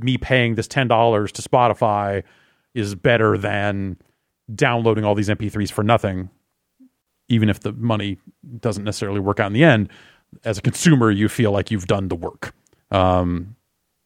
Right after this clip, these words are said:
and, you know, I think Netflix, uh, as, as bandwidth improved and movie piracy became a bigger deal, like, at some point, Netflix and, and, and a lot of the other video services have evolved to be like, "Hey, you know what? It's just easier to pay us this fee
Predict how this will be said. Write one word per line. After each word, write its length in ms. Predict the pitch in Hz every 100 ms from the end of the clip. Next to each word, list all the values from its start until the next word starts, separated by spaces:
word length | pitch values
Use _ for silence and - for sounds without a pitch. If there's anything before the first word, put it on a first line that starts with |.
| _ _ _ _ -
and, 640 | 117 113 113 107 107 104 _ _ _ _ _ _ _ _ _ _ -
you 60 | 120
know, 60 |
I 40 | 113
think 160 | 135
Netflix, 640 | 147 156 - 92 - - - -
uh, 20 | 104 98 101
as, 160 | 107 104
as 140 | 120
bandwidth 340 | 113 147 160 175
improved 420 | 151 196 175 113
and 120 | 113
movie 260 | 127 135 123
piracy 420 | 117 110 104 107
became 320 | 101 117 107
a 20 |
bigger 240 | 98 110 110
deal, 320 | 120 123 95
like, 140 | 95
at 80 | -
some 140 | 120
point, 240 | 104 123 117
Netflix 520 | 135 117 131 120 -
and, 160 | 120 117
and, 300 | 110 113 110
and 120 | 107
a 20 |
lot 100 | 113
of 60 | 120
the 60 | 123
other 120 | 113
video 280 | 117 123 113
services 500 | 120 110 110 113 101
have 120 | 107
evolved 400 | 107 110 113 92
to 60 | 107
be 80 |
like, 160 | 113 107
"Hey, 140 | 175 - _
you 60 | -
know 80 | 185
what? 120 | 196 _ _ -
It's 160 | 240
just 260 | - 226 - -
easier 440 | 185 131 131 113
to 120 | -
pay 220 | - 147
us 140 | 139 -
this 160 | 139
fee 380 | - 151 165 185